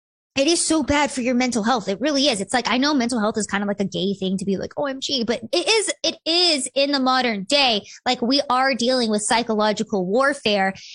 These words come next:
and that is how we are broken down in society. And so TikTok, again, used as a distraction to keep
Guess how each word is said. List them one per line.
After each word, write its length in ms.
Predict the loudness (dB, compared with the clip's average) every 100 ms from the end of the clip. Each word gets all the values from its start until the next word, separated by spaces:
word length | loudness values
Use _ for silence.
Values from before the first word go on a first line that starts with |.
| -6
and 280 | 0 0 0 -2
that 280 | 0 0 2
is 300 | 0 0 -4 -8
how 320 | -2 2 2
we 120 | 2 2
are 80 | 0
broken 440 | 0 0 2 0
down 260 | 2 0 0
in 80 |
society. 760 | -2 -2 0 2 2 2 0 -2 -6 -10 -4
And 120 | 0
so 360 | 2 2 0 -10 _ -4
TikTok, 420 | -2 0 0 2
again, 320 | 2 2 0 0
used 420 | 0 2 2 2
as 120 | 0
a 60 | 0
distraction 760 | -2 0 2 2 2 0 0 0
to 60 |
keep 320 | -2 0 0